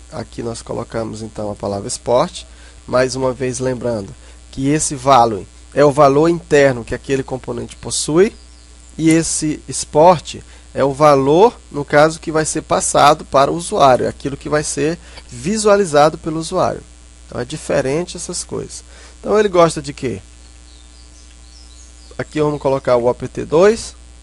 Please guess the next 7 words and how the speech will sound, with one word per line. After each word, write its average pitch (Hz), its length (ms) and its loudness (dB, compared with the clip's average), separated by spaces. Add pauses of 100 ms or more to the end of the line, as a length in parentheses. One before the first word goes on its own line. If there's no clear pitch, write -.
(520)
o 120 80 -12
três, 180 680 0 (640)
o 127 100 -10 (100)
quatro 160 500 2 (1120)
e 156 80 0
o 165 80 0
cinco. - 400 -6